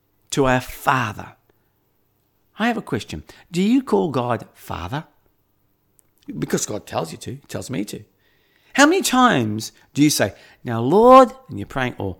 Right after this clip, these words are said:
"Oh God, oh God"? What, what other terms?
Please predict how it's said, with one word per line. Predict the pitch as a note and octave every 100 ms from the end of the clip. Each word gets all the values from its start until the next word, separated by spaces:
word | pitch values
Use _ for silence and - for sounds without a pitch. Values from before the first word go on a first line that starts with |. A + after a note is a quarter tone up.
| -
"Oh | B2+ A#2+
God, | B2 F3+ A#3 A3+ E3+
oh | A#2+
God"? | A2+ F#3+ A#3+ B3+ B3 - - _ _ _ -
What, | B3+ - G4
what | D4+ A3+
other | A#3+ B3
terms? | F#3+ D3+ G#2+ F#2 - -